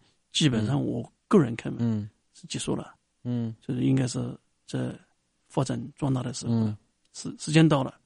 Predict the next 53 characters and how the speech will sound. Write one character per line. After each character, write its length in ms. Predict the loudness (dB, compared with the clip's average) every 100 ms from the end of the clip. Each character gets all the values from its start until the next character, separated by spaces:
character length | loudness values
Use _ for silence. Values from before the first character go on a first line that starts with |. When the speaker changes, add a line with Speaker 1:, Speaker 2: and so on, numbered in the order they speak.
| _ _ _ _ _ _ _ _ -16
Speaker 1:
就 80 | -10
是 120 | -8
这 120 | -4
是， 220 | -4 -4
这 140 | 0 2
是 80 |
我 100 | 2
个 80 | 2
人 100 | -2
的 60 | -2
看 220 | -4 -8
法。 160 | -8 -10
Speaker 2:
嗯。 280 | -4 -2 -2 -8 _ _ _ _
Speaker 1:
呃， 480 | -6 -2 -2 -4 -6
当 200 | -2 2
然 100 | 6
呢， 60 | 6
就 160 | 4
说， 580 | 0 0 0 0 -2 -6 -10 _ _ _ _ _
呃， 120 | -8 -8
不 120 | 0
管 220 | 6 6
以 80 | 6
后 100 | 2
做 140 | 2
什 160 | 0 0
么 100 | -6
哦， 380 | -6 -6 -10 -10 _ -8
Speaker 2:
嗯。 180 | -4 -2
Speaker 1:
呃， 180 | -4 -8 -2
做 120 | -2
同 280 | -2 -2 0
一 60 |
行 200 | 0 -2 -2
也 100 | -2
好， 480 | -4 -8 -8 -8 -12 -14 -20 _ -20 -10
假 180 | -6 -4
如 60 | -4
这 100 | -6
个， 240 | -6 -6 -10 _ -20 _ -20 -20
这 80 | -18
个， 320 | -10 -8 -8 -10 _ _ -20
这 80 | -8
个 120 | -2
新 200 | 0 0
的 80 | -2
这 80 | -6
个 80 |
行 180 | -4 -2
业 120 | 0
也 100 | -2
好， 260 | -6 -10 -8
Speaker 2:
嗯。 260 | -2 0 -2